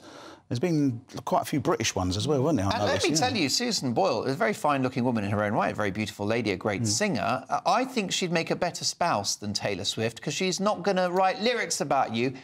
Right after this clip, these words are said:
Speaker 1: Yeah.
Speaker 2: in her next album.
Speaker 1: Oh, what you said, you're
Speaker 2: Yeah,
Speaker 1: gonna have
Speaker 2: no,
Speaker 1: the dinner on the table and everything. I think, yeah,
Speaker 2: I
Speaker 1: and
Speaker 2: think,
Speaker 1: very
Speaker 2: I feel
Speaker 1: homely.
Speaker 2: that,
Speaker 1: I think
Speaker 2: I
Speaker 1: I get
Speaker 2: feel
Speaker 1: that impression, you
Speaker 2: Do
Speaker 1: know.
Speaker 2: you feel that Susan Boyle is old school?
Speaker 1: Yeah, definitely.
Speaker 2: Mm.
Speaker 1: Yeah, and Taylor's a, a modern lady, and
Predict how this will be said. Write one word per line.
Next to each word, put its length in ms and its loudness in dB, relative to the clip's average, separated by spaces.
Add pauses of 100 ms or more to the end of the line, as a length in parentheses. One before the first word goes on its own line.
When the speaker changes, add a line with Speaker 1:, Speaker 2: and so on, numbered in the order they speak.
Speaker 1:
Yeah. 160 4
Speaker 2:
in 40 -2
her 100 0
next 300 0
album. 320 2
Speaker 1:
Oh, 120 4
what 200 2
you 60 2
said, 240 2
you're 80 2
Speaker 2:
Yeah, 60 4
Speaker 1:
gonna 140 4
have 100 -2
Speaker 2:
no, 60 4
Speaker 1:
the 40 0
dinner 220 4
on 80 4
the 80 4
table 480 2
and 100 4
everything. 320 0
I 80 2
think, 220 -2
yeah, 160 4
Speaker 2:
I 60 4
Speaker 1:
and 120 4
Speaker 2:
think, 140 0
Speaker 1:
very 240 6
Speaker 2:
I 20 2
feel 140 2
Speaker 1:
homely. 300 4
Speaker 2:
that, 80 6
Speaker 1:
I 20 2
think 200 2
Speaker 2:
I 40 4
Speaker 1:
I 60 4
get 80 2
Speaker 2:
feel 80 2
Speaker 1:
that 80 4
impression, 500 2
you 80 4
Speaker 2:
Do 60 4
Speaker 1:
know. 100 4
Speaker 2:
you 140 2
feel 240 2
that 180 0
Susan 320 2
Boyle 240 4
is 100 2
old 220 2
school? 400 0 (200)
Speaker 1:
Yeah, 280 2 (180)
definitely. 440 -2
Speaker 2:
Mm. 60 -10 (220)
Speaker 1:
Yeah, 80 2
and 140 0
Taylor's 420 4
a, 60 4 (160)
a 40 2
modern 360 4
lady, 420 4
and 240 2